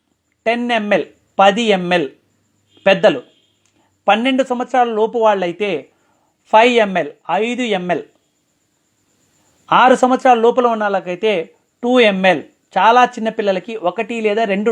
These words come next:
డ్రాప్స్ మాత్రమే వేయండి, ఎక్కువ వేయకండి. ఆ సరే మనకు దొరికింది కదా, మన దగ్గర ఉంది కదా, కరోనా తొందరగా వెళ్ళిపోతుంది కదా అని విపరీతంగా తాగేశారంటే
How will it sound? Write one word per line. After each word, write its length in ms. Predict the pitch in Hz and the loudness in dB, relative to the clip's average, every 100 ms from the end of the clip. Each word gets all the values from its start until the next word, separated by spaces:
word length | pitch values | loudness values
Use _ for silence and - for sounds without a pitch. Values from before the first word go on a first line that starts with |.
| 165 | 0
డ్రాప్స్ 320 | 170 214 202 208 | 2 2 2 -2
మాత్రమే 320 | 196 233 214 156 | -2 -2 -2 0
వేయండి, 300 | 151 127 - _ _ _ _ _ 214 | -2 -4 -10 _ _ _ _ _ 0
ఎక్కువ 160 | 226 196 | 4 2
వేయకండి. 360 | 175 175 127 - _ _ _ _ _ _ _ | 2 0 -6 -10 _ _ _ _ _ _ _
ఆ 40 | 202 202 | 0 2
సరే 160 | 233 226 | 0 0
మనకు 160 | 226 196 | -4 -2
దొరికింది 300 | 208 214 240 220 | -4 -2 -4 0
కదా, 140 | 220 214 | 0 0
మన 100 | 202 208 | -2 -2
దగ్గర 160 | 220 220 | 0 0
ఉంది 100 | 214 208 | 0 2
కదా, 140 | 208 208 196 | 4 4 2
కరోనా 240 | 196 214 202 | 2 0 -2
తొందరగా 240 | 196 214 | -4 -2
వెళ్ళిపోతుంది 360 | 202 196 208 208 | -4 -4 -6 -4
కదా 100 | 202 220 | -2 -2
అని 80 | 185 | -4
విపరీతంగా 420 | 196 247 247 240 214 | 0 0 2 2 0
తాగేశారంటే 500 | 202 190 190 190 | 0 -2 -4 -4